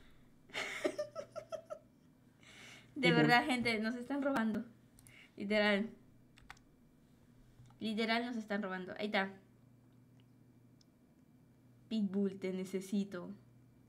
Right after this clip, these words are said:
Speaker 2: ¿Pitbull?
Speaker 1: Sí, es un meme. Y
Speaker 2: Ah.
Speaker 1: sa-, y sale la cara de Pitbull.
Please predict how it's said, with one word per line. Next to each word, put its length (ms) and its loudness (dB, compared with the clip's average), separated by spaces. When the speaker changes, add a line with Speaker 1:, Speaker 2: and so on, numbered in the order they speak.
Speaker 2:
¿Pitbull? 360 8
Speaker 1:
Sí, 220 -2
es 120 -2
un 120 2
meme. 320 0
Y 60 -4
Speaker 2:
Ah. 320 6
Speaker 1:
sa-, 40 -4
y 80 0
sale 220 -2
la 140 -2
cara 160 2
de 80 2
Pitbull. 420 -2